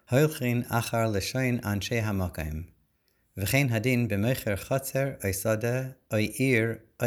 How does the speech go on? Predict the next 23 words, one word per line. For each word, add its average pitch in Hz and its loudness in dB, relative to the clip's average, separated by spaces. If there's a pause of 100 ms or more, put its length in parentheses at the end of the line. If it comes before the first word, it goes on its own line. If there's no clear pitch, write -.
מטלטלין. 87 -2 (600)
בכל 117 0 (140)
הולכין 127 -2
אחר - -4
השמות 131 -2
הארוכות 107 -2
בפי 104 -2
הכל. 87 -2 (1120)
חס, - -2 (440)
וזה 113 2 (140)
עיקר 139 0
גדול. 92 0 (640)
בכל 139 0 (100)
דברי 127 0
משא 117 0
ומתן, 104 -2 (460)
הולכין 131 0
אחר 117 0
לשון 123 0
בני 110 0
אדם 107 0
בעושי 117 0
המקום 107 0